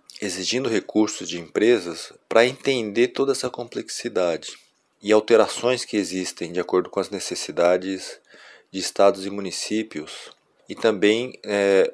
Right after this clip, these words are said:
para atração de empresas para esses estados e municípios. Então agora vai ficar muito mais homogêneo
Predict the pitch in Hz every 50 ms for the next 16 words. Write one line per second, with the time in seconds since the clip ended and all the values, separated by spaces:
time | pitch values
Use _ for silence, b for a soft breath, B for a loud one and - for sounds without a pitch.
0 | - _ - 107 113 113 - - 107 107 - - - 131 139 123 117 110 95 82
1 | - 80 80 78 73 - - - - - - - _ _ _ _ _ _ b b
2 | b b b b b b b - 87 85 - - 90 87 82 - - - 82 82
3 | 80 - 80 82 82 82 76 - - - - - - - - - - - B B
4 | B B B B - 139 143 139 131 135 131 127 127 117 - - 120 110 110 120
5 | 117 - 135 127 120 120 110 101 98 92 - - - - - - - _ _ _
6 | _ _ _ _ _ _ - 98 95 98 101 92 85 90 87 90 101 127